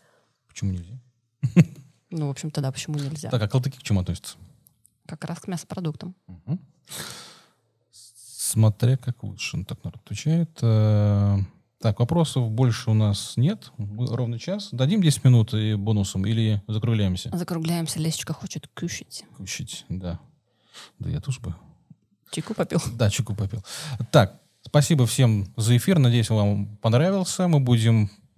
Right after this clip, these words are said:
Speaker 1: стараться часто выходить на регулярной основе. Надеюсь, у нас будут ещё будут эфиры,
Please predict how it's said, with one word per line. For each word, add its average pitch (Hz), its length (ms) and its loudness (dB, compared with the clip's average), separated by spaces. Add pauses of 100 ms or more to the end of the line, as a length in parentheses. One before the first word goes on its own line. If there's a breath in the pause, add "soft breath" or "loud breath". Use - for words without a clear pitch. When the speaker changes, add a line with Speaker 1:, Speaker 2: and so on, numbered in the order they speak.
Speaker 1:
стараться 131 440 4
часто 113 360 0
выходить 117 680 -4 (360)
на 120 100 0
регулярной 113 400 4
основе. 180 280 2
Надеюсь, 117 320 4
у 113 40 0
нас 104 80 0
будут 107 220 -4
ещё 202 160 -4
будут 185 200 -2
эфиры, 151 360 0